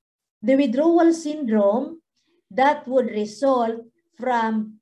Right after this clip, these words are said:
discontinuance of your alcohol would be manifested in mild cases. There would be hyperexcitability. convulsions, toxic psychosis, and delirium tremens in severe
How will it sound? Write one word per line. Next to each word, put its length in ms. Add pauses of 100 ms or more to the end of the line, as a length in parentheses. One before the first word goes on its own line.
discontinuance 1400
of 160
your 300 (120)
alcohol 720 (340)
would 280
be 140
manifested 800
in 200
mild 420
cases. 600
There 180
would 260
be 120
hyperexcitability. 1800 (1120)
convulsions, 1300 (200)
toxic 380
psychosis, 1080
and 180
delirium 640
tremens 680
in 140
severe 760